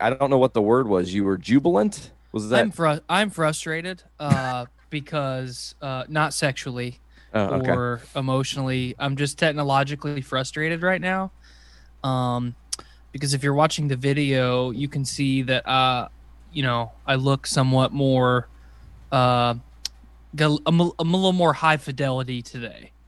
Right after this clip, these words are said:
Speaker 2: Uh, high definition, as they say.
Speaker 1: H D
Speaker 2: Eh, but
Speaker 1: City, U S A.
Speaker 2: but now I don't know how to figure out my fucking audio interface that, uh,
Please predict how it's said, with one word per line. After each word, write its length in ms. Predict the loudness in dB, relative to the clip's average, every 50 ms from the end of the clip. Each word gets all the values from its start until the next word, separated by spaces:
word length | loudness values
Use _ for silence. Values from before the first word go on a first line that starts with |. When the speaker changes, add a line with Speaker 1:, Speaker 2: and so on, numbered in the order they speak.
| _ _ _ _ _ _ _ _ _ _ _ _ -8 -4
Speaker 2:
Uh, 440 | -2 -2 0 0 -2 -2 -4 -4 -6 -10 _ _ _ _ _ -20 _ -20 -20 -20 -10
high 220 | -2 2 2 2 2
definition, 840 | 2 0 0 0 -2 -2 -4 -4 -4 -4 -6 -8 -8 -10 -12 -14 -14 -10
as 160 | -10 -8 -6
they 140 | -6 -8 -8
say. 460 | -8 -8 -8 -6 -6 -6 -8 -12 -14 -20 -20 -20 -20 -20 -20 -20 -20 -20 -20 -20 -20 -20 -20 -20 -20 -20 -20 -20 -20 -20 -20 -20 -20 -14 -4 0
Speaker 1:
H 240 | 0 0 0 0 -2
D 80 | -2
Speaker 2:
Eh, 60 | 0 2
but 60 | 4 4
Speaker 1:
City, 180 | 4 4 2
U 160 | 2 4 4
S 220 | 4 2 2 2 2
A. 220 | 2 2 2 0 -4 -8 -10 -12 -18 -10
Speaker 2:
but 200 | -4 -2 -2 0
now 200 | 2 4 4 4
I 60 | 4
don't 240 | 2 2 0 0 0
know 80 | 0 -2
how 140 | 0 0 0
to 80 | -2
figure 320 | -4 -4 -6 -4 -2 0 0
out 200 | 0 0 -2 -2
my 140 | -4 -4
fucking 340 | -2 -2 -4 -4 -4 -4 -4
audio 360 | -2 -2 -2 0 0 -2 -2
interface 720 | -2 -2 -2 -2 -2 -2 -2 -2 0 -2 -4 -6 -12 -16 -20 -20 -20 -18 -8 -2 2 2 4 4 4 2 0 -2 -4 -6 -12 -20 -20 -18 -8 -4
that, 340 | 0 0 0 0 -2 -4 -2
uh, 460 | 0 2 2 2 2 2 2 0